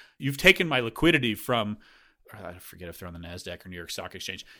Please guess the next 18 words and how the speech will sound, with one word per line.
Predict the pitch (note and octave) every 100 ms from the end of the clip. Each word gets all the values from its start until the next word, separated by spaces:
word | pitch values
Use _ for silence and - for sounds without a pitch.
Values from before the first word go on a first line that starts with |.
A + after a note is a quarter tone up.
| -
You've | C#3+
taken | G3 F#3+
my | D#3
liquidity | C#3 - D#3+ B2+
from | A#2+ A2+
one | G#2+ A2+ B2+ C#3+ E3 D3 A#2+
domestic | B2+ A#2 A2+ B2+ - G#2+ E2+ - - _ _ _ _
stock | - C#3 C#3
exchange | C3+ - F#2+ D2 B1+ - - _ _ _ _ _ -
that | A#2
operates | G#2 B2 B2+ A#2 - - -
a, | A#2
a |
strangely | - - - B2 C#3 B2+ A2
short | - B2 G#2 -
work | A#2+ C3+
week | G2 E2 - - _ _ _ -
to | C3 A2+